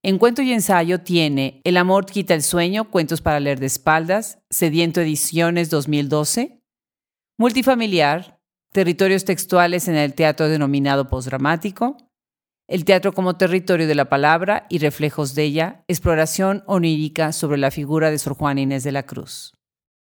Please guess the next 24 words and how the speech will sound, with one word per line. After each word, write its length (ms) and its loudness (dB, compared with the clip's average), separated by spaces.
Bienvenida, 640 4
Fernanda 400 2
del 140 2
Monte, 480 2
a 80 4
Hablemos 340 0
Escritoras. 1000 0
Me 140 0
da 140 4
mucho 260 0
gusto 340 0
que 100 0
hayas 200 0
aceptado 320 0
esta 160 -4
invitación 760 0
y, 140 -2
bueno, 220 -2
pues 160 0
bienvenida 540 0
al 140 -2
podcast 560 -2
que 160 0
está 560 -2